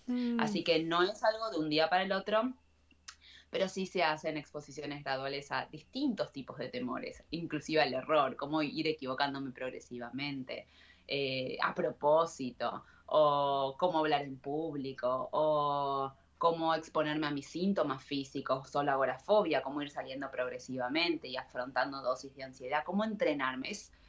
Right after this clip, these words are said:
Speaker 2: yo, lo... para mí el tratamiento de ansiedad tiene que ver con un entrenamiento
Speaker 1: Mm.
Speaker 2: progresivo.
Speaker 1: Qué bueno. De verdad,
Speaker 2: Ujú.
Speaker 1: ¿eh? <laughs> Jacqueline, me encanta escuchar esto porque lo he vivido en mi propia experiencia y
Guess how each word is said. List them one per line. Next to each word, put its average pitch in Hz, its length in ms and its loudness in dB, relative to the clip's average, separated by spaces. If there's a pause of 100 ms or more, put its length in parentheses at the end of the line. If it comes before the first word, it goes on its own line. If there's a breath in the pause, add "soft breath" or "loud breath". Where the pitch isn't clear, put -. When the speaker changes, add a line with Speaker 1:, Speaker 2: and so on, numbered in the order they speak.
(120)
Speaker 2:
yo, 233 400 6
lo... 170 160 0 (240)
para 180 220 4
mí 262 400 2
el 214 80 -4
tratamiento 170 500 -2
de 196 80 4
ansiedad 185 540 0
tiene 185 200 -4
que 147 80 -4
ver 147 180 -2
con 147 180 -4
un 151 80 -4
entrenamiento 127 760 -6
Speaker 1:
Mm. - 320 -20
Speaker 2:
progresivo. - 680 -2 (600)
Speaker 1:
Qué 233 140 -4
bueno. 208 340 -2 (720 loud breath)
De 240 140 0
verdad, 220 420 0
Speaker 2:
Ujú. 196 340 0
Speaker 1:
¿eh? 277 40 2
<laughs> 277 80 2
Jacqueline, 254 480 2
me 240 80 -2
encanta 240 320 2
escuchar 269 340 0
esto 262 320 2
porque 233 540 0 (100)
lo 233 160 0
he 240 100 6
vivido 277 360 0
en 262 100 -2
mi 247 100 0
propia 247 340 2
experiencia 262 760 0 (360 loud breath)
y 240 420 0